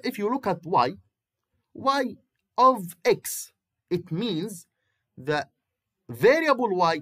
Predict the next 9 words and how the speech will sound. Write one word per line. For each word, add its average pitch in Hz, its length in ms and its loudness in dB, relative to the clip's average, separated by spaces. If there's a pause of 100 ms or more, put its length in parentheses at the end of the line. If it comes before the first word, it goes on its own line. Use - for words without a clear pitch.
(120)
depend 190 680 2 (500)
on 135 180 -4
x. - 380 -6 (680)
So - 220 0
if 202 140 -4
you 190 100 -4
want 202 260 -4
to 160 100 -4
solve 160 340 -6